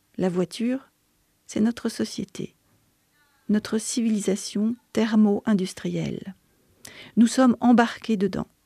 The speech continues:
G P S programmé sur une destination ensoleillée. Aucune pause n'est prévue. Assis confortablement dans l'habitacle,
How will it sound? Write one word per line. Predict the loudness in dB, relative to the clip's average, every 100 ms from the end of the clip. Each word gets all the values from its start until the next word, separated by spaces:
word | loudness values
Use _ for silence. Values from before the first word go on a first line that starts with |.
| _ _ _ _ _ _ _ _ _
G | 0 2 4
P | 4
S | 2 0
programmé | -2 0 2 2 2 2 0
sur | -2 -2
une | 0
destination | -2 -2 -2 -2 -4 -6 -4
ensoleillée. | -4 -6 -6 -4 -4 -6 -10 -14 _ _ _ _ _ _ _ _ _
Aucune | -2 2 4 4
pause | 2 0 0 0 -4 -10 -4
n'est | -4 -4
prévue. | -6 -8 -8 -14 _ _ _ _ _ _ -20 -20 -20 -6
Assis | -4 -2 -2 -4
confortablement | 0 0 0 -4 -2 0 0 0
dans | 0 2
l'habitacle, | 2 0 -6 -6 -6 -6 -6